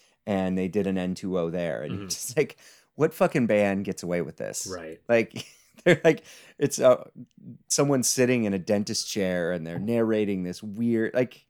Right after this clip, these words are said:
Speaker 1: if you just walk in off the street and you're like, "Oh, look, this band's supposedly cool. Let's go check it out." And you have a couple beers and you go in.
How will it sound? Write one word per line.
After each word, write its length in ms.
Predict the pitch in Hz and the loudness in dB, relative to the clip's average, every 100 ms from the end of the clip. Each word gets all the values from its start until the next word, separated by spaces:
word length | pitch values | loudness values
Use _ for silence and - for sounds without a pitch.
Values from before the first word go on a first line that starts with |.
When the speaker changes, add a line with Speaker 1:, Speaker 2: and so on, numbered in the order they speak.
| _ _ _ _ _ _ _ | _ _ _ _ _ _ _
Speaker 1:
if 220 | 139 - | 2 2
you 80 | 196 | 2
just 160 | 202 - | 2 4
walk 260 | 127 117 | 6 6
in 80 | 123 | 4
off 160 | 110 98 | 2 0
the 80 | 98 | -4
street 240 | - 107 | -2 -2
and 80 | 95 | 0
you're 80 | 107 | -2
like, 160 | 117 | 0
"Oh, 160 | 233 285 | -2 -2
look, 280 | 247 127 - | -2 -2 -6
this 100 | 220 | 0
band's 320 | 208 202 190 | 4 4 2
supposedly 460 | - 190 175 175 175 | 2 2 4 0 -2
cool. 240 | 208 147 | 2 4
Let's 160 | 131 135 | 4 4
go 140 | 160 | 0
check 260 | 147 175 156 | 2 2 4
it 60 | |
out." 160 | 175 170 | 6 6
And 80 | 123 | 6
you 80 | 113 | 0
have 80 | |
a 40 | 107 | -2
couple 200 | 117 110 | -6 -6
beers 340 | 101 113 117 | -4 -2 -2
and 100 | 104 | -2
you 60 | 107 | -4
go 280 | 101 113 117 | 0 0 2
in. 220 | 117 | 0